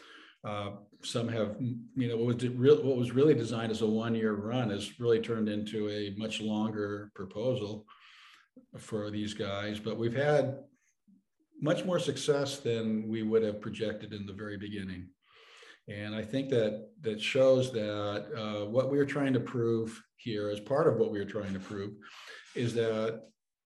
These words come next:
it, uh, uh, there's no difference in talent between Americans and Germans or Americans and Brazilians. Or, there's no difference whatsoever.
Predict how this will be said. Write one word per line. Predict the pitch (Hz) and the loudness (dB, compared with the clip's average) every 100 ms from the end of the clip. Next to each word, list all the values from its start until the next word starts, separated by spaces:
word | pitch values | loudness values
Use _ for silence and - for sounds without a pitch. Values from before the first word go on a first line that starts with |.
| - | -6
it, | 120 - | -6 -4
uh, | |
uh, | 117 127 | -4 -2
there's | 123 131 131 | 0 0 4
no | 214 | 4
difference | 160 180 170 - | 6 6 4 0
in | 107 | -2
talent | - 135 131 113 | 0 2 2 2
between | 107 120 110 | -2 -4 0
Americans | 110 117 120 110 107 | 2 4 4 4 0
and | 107 | 0
Germans | 104 110 110 110 | 0 2 2 0
or | 110 | -2
Americans | 107 113 110 107 | 0 0 0 -2
and | 101 | -2
Brazilians. | 104 104 110 107 107 107 | -4 0 0 2 2 0
Or, | |
there's | 95 107 113 135 123 120 | -2 -2 -2 -2 0 0
no | 147 151 143 131 | 4 4 4 4
difference | 131 120 113 107 | 2 0 -4 -4
whatsoever. | 120 - 110 107 98 92 | -6 -4 -2 0 -2 -6